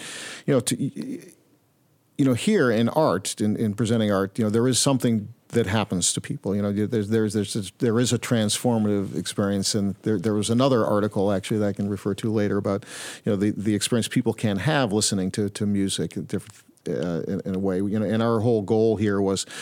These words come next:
we wanna change that paradigm. We wanna create conditions by which people could have their own personal transformational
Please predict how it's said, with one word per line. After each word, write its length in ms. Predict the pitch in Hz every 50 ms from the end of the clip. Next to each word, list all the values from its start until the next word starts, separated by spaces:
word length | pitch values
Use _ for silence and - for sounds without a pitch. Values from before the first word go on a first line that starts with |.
| - - - -
we 100 | 131 127
wanna 180 | 123 123 120
change 320 | - - - 113 110 101 -
that 180 | 104 95 92 -
paradigm. 480 | - 107 104 92 90 87 92 104 104
We 80 | 110 113
wanna 300 | 107 117 113 110 104 95 82 -
create 380 | - - - 123 117 117 117 -
conditions 760 | - 113 110 113 147 156 - - 127 120 117 - - - - -
by 160 | 113 104 110
which 280 | 110 117 113 - - -
people 320 | - 139 123 - 123 113
could 180 | - - 123 95
have 160 | 110 117 101
their 100 | 110 107
own 140 | 117 123 120
personal 560 | - - 113 101 - - 98 90 85 85 - - - - - - - -
transformational 920 | - - 113 98 98 - - - 107 101 95 95 - - 110 95 90 92 95